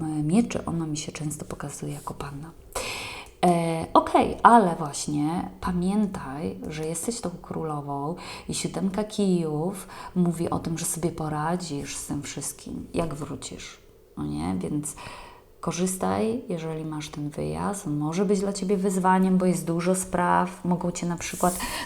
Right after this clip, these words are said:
na tym wyjeździe, prawda, atakować telefonami, a to sobie wszystko, prawda, rośnie, także nie martw się o to.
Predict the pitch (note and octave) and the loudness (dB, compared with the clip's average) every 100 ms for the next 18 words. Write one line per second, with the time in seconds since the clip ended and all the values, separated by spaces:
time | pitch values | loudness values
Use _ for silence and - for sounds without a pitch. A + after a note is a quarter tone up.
0 | F3 F3 F3+ F3+ F3+ F3 E3+ E3+ F3 E3+ | -2 2 4 6 6 6 2 0 0 0
1 | E3+ - - - - - - - - F3+ | -2 -8 -14 -16 -20 -14 -10 -8 -4 -4
2 | - E3 E3 - F3+ - - F#3 F3 F3 | -2 -2 -2 -4 -4 -4 0 0 0 -2
3 | - E3 E3 - D#3+ D#3 D#3+ D#3 D#3 D#3 | -4 -4 -4 -6 -4 -2 -2 -4 -6 -8
4 | D#3 - - - - F3 E3+ E3 D#3+ D#3+ | -12 -16 -14 -14 -4 0 2 2 2 0
5 | D#3+ - - C#4+ C4+ G3 F#3 F3+ - D#3 | -4 -6 2 4 4 0 0 -4 -4 -6
6 | - - D#3+ D#3 D3+ D3+ D3+ D3+ D3+ D#3 | -8 -6 -4 -4 -6 -6 -6 -4 -6 -10
7 | - D#3+ D#3+ D#3+ - D3+ D3 - - - | -6 -2 0 0 -2 0 0 -2 -10 -14
8 | D3+ D3+ D3+ D#3 D#3+ D#3+ - - - - | -10 -8 -6 -4 -4 -6 -8 -10 -10 -12
9 | - | -14